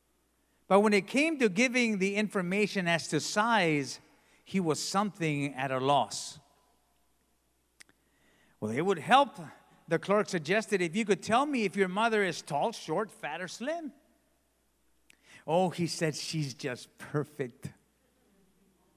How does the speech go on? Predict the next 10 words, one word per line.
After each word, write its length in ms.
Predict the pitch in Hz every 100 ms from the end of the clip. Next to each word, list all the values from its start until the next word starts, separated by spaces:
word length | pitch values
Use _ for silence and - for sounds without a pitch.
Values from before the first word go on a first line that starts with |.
| _ _ _ _ _ _ _ _ _ _ _ _ _ _ _ _ _ _ _ _ _ _ _ _ _ _
So 160 | - 117
the 100 | 117
clerk 340 | 139 151 151
wrapped 420 | 117 127 143 - 143
up 300 | 147 - - -
a 80 |
size 400 | 113 - 127 120
thirty-four 580 | - 131 127 117 120 110
for 200 | - 110
him. 340 | 104 104 101